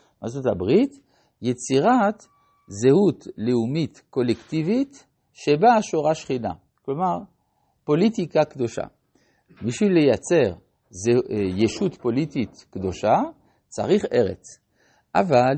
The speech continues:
ישמעאל מייצג את המגמה האחרת של אברהם, המגמה הקוסמופוליטית, שעניינה להפיץ את האמונה, האמונת הייחוד המונותאיסטית אצל כל אחד ואחד מבאי עולם. ודווקא בשביל זה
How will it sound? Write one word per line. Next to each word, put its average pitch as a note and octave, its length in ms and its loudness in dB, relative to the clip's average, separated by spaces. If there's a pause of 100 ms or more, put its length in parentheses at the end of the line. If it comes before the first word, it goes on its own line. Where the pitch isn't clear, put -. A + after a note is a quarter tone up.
(140)
ישמעאל F3+ 640 2
מייצג D3+ 720 0
את C3+ 120 -4
המגמה C3 460 0
האחרת D#3+ 560 -2
של A#2+ 160 -4
אברהם, F#2+ 320 -2
המגמה B2 440 -2
הקוסמופוליטית, A#2 1080 -4 (520)
שעניינה C#3 840 0
להפיץ D3 560 -2
את D3 140 -6
האמונה, D3+ 680 0 (400)
האמונת A#2 840 -2
הייחוד D3 460 0
המונותאיסטית D#3+ 880 -2
אצל F#3+ 400 0 (420)
כל B3 220 6 (220)
אחד G3+ 340 -2
ואחד D#3 420 -2
מבאי C#3+ 320 0
עולם. D3 420 2 (160)
ודווקא C#3 480 -4
בשביל C3+ 420 -8
זה F#3 380 4